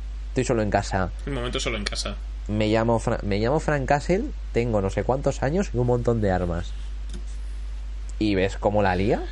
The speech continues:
Speaker 2: <laughs> Anda, mira, una escopeta en la lámpara.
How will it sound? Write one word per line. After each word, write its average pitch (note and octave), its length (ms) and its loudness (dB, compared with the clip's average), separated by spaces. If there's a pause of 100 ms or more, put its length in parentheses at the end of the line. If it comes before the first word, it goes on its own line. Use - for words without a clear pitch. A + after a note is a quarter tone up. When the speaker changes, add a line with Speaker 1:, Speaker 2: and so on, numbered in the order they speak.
(340)
Speaker 2:
<laughs> - 520 -2
Anda, A3+ 240 4
mira, A#3 220 6
una F#3 100 4
escopeta G#3+ 400 2
en A3 80 4
la G#3 80 4
lámpara. B2+ 460 -2